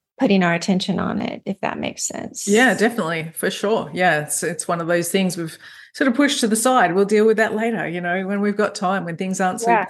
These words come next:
Speaker 2: busy, when the, the masculine energy is not quite so at the forefront. So, yeah,
Speaker 1: Yeah,
Speaker 2: yeah.
Speaker 1: yeah, yeah. It really is about a co-, a, a,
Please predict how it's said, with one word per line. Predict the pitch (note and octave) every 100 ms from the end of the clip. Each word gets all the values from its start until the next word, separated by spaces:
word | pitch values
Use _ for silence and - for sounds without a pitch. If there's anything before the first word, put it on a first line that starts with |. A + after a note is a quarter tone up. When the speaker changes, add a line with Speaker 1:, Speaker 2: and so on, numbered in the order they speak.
| -
Speaker 2:
busy, | E3
when | E3 F3
the, | F3 F3 E3+ - - -
the | G3
masculine | G#3+ D4 - G#3 F#3
energy | F3 F3+ E3 E3
is | F3+
not | E3 -
quite | - F#3+ E3
so | - F3 E3+
at | -
the |
forefront. | F3+ E3+ E3 - D#3 D#3 -
So, | - E3+
yeah, | E3+ E3 G3+ A3+ G#3 -
Speaker 1:
Yeah, | A#3
Speaker 2:
yeah. |
Speaker 1:
yeah, | C#4+ D4
yeah. | B3+ G#3+
It |
really | A#3+ B3+ A#3+
is | B3+
about | B3 G#3 G#3 A#3 G#3+ G#3 G#3 - _ _ _ _ _ - - G#3 - -
a | G3+ G3+
co-, | -
a, | - F#3+ F3
a, | -